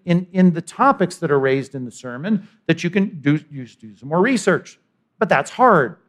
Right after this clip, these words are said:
See, the reason you don't wanna pick up a book that has theological terms in it, that you have to use the dictionary to figure out what, what in the world they mean,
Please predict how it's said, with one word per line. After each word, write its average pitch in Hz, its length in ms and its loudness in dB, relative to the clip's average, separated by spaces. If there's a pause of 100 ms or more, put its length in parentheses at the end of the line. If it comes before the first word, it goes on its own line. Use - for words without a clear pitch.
(280)
See, 208 140 -6
the 180 180 2
reason 247 320 4
you 220 100 4
don't 262 80 2
wanna 254 160 0
pick 220 220 2
up 190 100 4
a 151 60 0
book 196 480 4
that 160 80 -8
has 160 200 0
theological 180 540 2
terms 240 440 2
in 131 100 -6
it, 151 100 -8
that 135 140 -16
you 175 40 0
have 175 100 -2
to 180 60 -8
use 165 140 -6
the 139 80 -6
dictionary 156 640 -2 (260)
to 151 80 -4
figure 180 260 2
out 160 120 2
what, 165 240 0
what 180 80 -6
in 165 80 -8
the 165 40 -6
world 160 220 2
they 131 140 -2
mean, 175 580 0